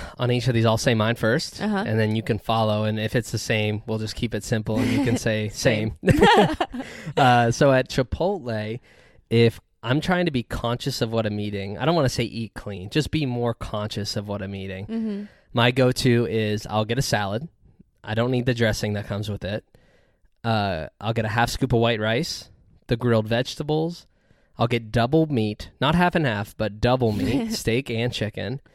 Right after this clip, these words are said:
Speaker 1: Sometimes you get lucky, guys, and they don't charge you for double. They just
Speaker 2: <laughs>
Speaker 1: charge you for one. So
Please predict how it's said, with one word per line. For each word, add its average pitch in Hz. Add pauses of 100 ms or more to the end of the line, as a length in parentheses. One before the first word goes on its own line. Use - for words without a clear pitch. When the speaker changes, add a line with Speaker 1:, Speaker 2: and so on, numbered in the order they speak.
(260)
Speaker 1:
Sometimes 156
you 143
get 117
lucky, 107
guys, 127
and 107
they 101
don't 101
charge 107
you 107
for 104
double. 104
They 120
just 185
Speaker 2:
<laughs> 101
Speaker 1:
charge 101
you 113
for 127
one. 131
So 107